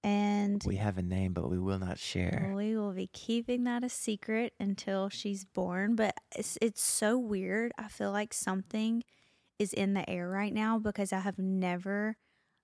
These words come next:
Speaker 1: seen so many people pregnant at once.
Speaker 2: Yeah.
Speaker 1: Like,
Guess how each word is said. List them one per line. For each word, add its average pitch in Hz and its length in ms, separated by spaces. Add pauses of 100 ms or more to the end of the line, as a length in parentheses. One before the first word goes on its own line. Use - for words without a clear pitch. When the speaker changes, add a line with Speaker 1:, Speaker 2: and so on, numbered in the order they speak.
(520)
Speaker 1:
seen 190 760
so - 360
many 190 240
people - 260
pregnant 160 440
at - 120
once. - 540
Speaker 2:
Yeah. 92 240 (160)
Speaker 1:
Like, 208 340